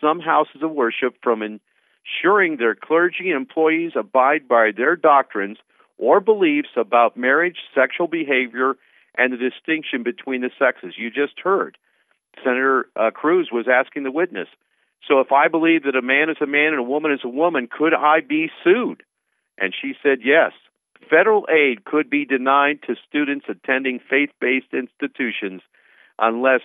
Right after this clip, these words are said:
those institutions abandon policies and practices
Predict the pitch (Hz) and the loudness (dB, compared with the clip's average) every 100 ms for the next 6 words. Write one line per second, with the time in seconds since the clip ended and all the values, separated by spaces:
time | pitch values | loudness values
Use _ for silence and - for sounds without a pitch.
0 | _ 127 156 175 175 170 - 156 143 160 | _ 2 4 2 0 -6 -6 -12 -8 -4
1 | 143 - 104 92 104 - 113 123 147 160 | -4 -6 -12 -10 -10 0 0 2 -2 -8
2 | - 147 135 107 - 98 90 _ _ _ | -2 2 2 0 -6 -10 -10 _ _ _
3 | _ - 104 101 - 160 175 - 104 - | _ -4 -2 -2 -2 2 2 0 -12 -8
4 | 90 87 | -8 -8